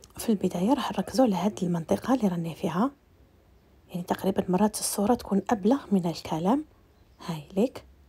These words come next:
هنحاولوا نمدوا لها داك الشكل، راني نخدم يعني في هاد المساحه،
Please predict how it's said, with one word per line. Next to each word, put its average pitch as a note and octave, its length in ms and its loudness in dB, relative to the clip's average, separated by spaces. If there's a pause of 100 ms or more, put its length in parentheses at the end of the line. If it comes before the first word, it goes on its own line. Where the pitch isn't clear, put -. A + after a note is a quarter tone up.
(420)
هنحاولوا F3 480 -2
نمدوا G#3 260 0
لها D#3+ 160 -4
داك - 180 -6
الشكل، - 380 0 (1000)
راني E3+ 140 0
نخدم F3 300 -2
يعني G#3+ 200 4
في G3+ 140 0
هاد C4 200 2 (220)
المساحه، G#3 680 2